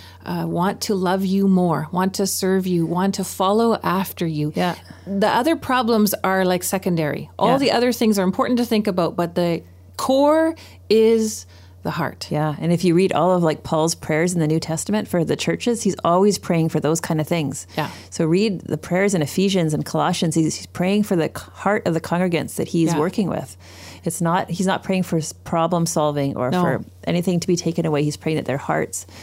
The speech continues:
Speaker 2: would be fully in tune with God.
Speaker 1: Yeah.
Speaker 2: And so even if your h-, child is not rebellious, like, even if they have a,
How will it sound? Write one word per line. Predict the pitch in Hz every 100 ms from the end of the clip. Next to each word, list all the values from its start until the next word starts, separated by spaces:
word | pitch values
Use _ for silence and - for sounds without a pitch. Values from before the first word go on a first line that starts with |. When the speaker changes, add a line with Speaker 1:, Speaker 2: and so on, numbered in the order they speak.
| - -
Speaker 2:
would | 139
be |
fully | 151 180 180 170
in | 151
tune | 160 147
with | 139
God. | - 135 139 160 - -
Speaker 1:
Yeah. | 175 170
Speaker 2:
And | 185
so | 185
even | - 247 247
if | 214 175 - - - - -
your | 190
h-, | - - - -
child | - 185 175 165
is | - 170
not | 165 165 - -
rebellious, | 151 165 285 302 135 156
like, | 160
even | 160 190 202
if | 170
they | 175 160
have | - 170 170
a, | 147